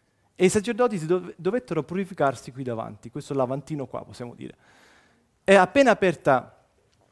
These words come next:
la, la, questa tenda qua, sulla destra si trova la tavola dei pani, che rappresentano praticamente,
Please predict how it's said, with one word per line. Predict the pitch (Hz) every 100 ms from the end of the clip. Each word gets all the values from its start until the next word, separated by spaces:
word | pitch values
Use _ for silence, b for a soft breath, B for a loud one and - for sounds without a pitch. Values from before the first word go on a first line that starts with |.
| - -
la, | 120 104 104
la, | 104 - - 127
questa | 127 - 127
tenda | 147 151 165
qua, | 165 190 165 262 - _ _ _ _ _ _ _ _ _ _ _
sulla | - 233 269
destra | 240 165 - - 233 294 - b b b
si | - 226
trova | 202 202 208 202 143 - _ _ _ _ _ -
la | 170
tavola | 190 226 254 220 208 196 180
dei | 160 180
pani, | 170 139 117 123 135
che | 180 170 160
rappresentano | 160 175 180 170 196 214 185 160
praticamente, | 156 156 170 160 156 151 - 143 131